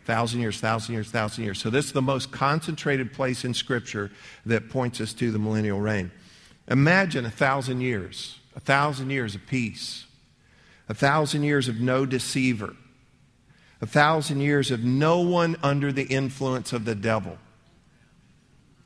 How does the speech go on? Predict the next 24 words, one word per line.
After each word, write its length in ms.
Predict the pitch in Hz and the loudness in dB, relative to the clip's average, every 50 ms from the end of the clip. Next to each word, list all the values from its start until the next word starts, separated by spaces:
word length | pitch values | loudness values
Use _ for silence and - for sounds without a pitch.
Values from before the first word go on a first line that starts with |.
| _ _ | _ _
Imagine. 480 | 107 110 127 135 139 135 107 101 90 85 - - - - - _ _ _ _ _ _ _ _ _ _ - _ _ _ _ _ _ - | -2 0 2 2 2 2 0 -4 -8 -12 -14 -20 -20 -20 -20 _ _ _ _ _ _ _ _ _ _ -20 _ _ _ _ _ _ -4
Now, 120 | 120 127 | 0 2
I 20 | 143 | 2
want 120 | 160 170 | 2 2
to 40 | 160 | 2
go 80 | 160 151 | 2 2
back 320 | 135 160 165 175 165 - - | 4 4 4 2 2 -2 -4
to 80 | 135 | -4
this. 300 | 113 110 95 110 - - - - - | -2 -2 -2 -2 -4 -8 -6 -2 0
Imagine 600 | 127 135 151 165 180 175 143 143 127 120 120 123 | 2 4 6 6 6 4 4 2 0 0 2 2
no 380 | 139 147 151 156 160 160 165 | 2 4 4 4 2 2 0
deceiver. 720 | 160 139 139 135 127 - - 165 165 156 139 120 98 98 - - - - - | -2 -2 -4 -4 -4 -2 0 0 0 0 0 -2 -6 -10 -12 -16 -14 -8 -4
And 140 | 117 123 127 | -2 0 2
we're 120 | 139 139 | 2 2
gonna 180 | 156 160 156 139 | 2 2 2 0
see 260 | - - 180 180 180 | 0 0 0 0 0
tonight 480 | - - 151 143 147 151 151 147 - 135 | 0 0 0 2 2 2 2 0 0 -2
that 180 | 131 110 123 | -4 0 0
this 240 | 143 151 160 160 - | 0 0 0 0 -2
is 140 | 175 156 - | -4 -4 -4
the 100 | - 147 | -6 -6
problem. 520 | - - 156 160 170 185 175 - - - - - - - _ _ _ _ _ _ _ _ _ _ _ _ _ _ _ - - _ - 120 | -4 -2 0 2 2 0 -2 -4 -10 -14 -18 -20 -20 -20 _ _ _ _ _ _ _ _ _ _ _ _ _ _ _ -20 -20 _ -6 -4
Deception. 640 | 127 131 - - 165 165 160 - - - 78 - - - _ _ _ _ _ _ _ _ _ _ _ _ _ _ _ _ _ _ _ _ _ _ - | -2 -2 0 0 0 0 -2 -4 -8 -10 -10 -12 -18 -20 _ _ _ _ _ _ _ _ _ _ _ _ _ _ _ _ _ _ _ _ _ _ -10
Deception. 640 | 131 120 - - 170 160 - - - 90 87 - | -8 -4 0 0 0 0 0 -6 -12 -12 -14 -16